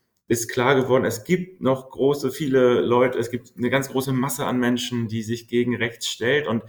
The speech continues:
das war in den letzten Jahren ja gar nicht so klar. Die A F D ist immer stärker geworden und irgendwie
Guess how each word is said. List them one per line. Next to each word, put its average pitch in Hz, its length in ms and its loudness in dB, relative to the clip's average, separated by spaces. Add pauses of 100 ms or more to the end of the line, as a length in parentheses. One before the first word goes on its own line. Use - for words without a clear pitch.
(200)
das 131 180 -4
war 139 80 0
in 131 60 4
den 123 60 2
letzten - 340 0
Jahren 139 560 2 (320)
ja - 160 -2 (200)
gar 127 120 -2
nicht 156 140 -2
so 151 80 -2
klar. 175 260 2
Die 123 80 4
A 101 60 4
F 123 80 -2
D 123 80 6
ist 127 60 4
immer 117 120 2
stärker 143 440 0
geworden 156 260 0
und 131 120 0
irgendwie 135 440 -2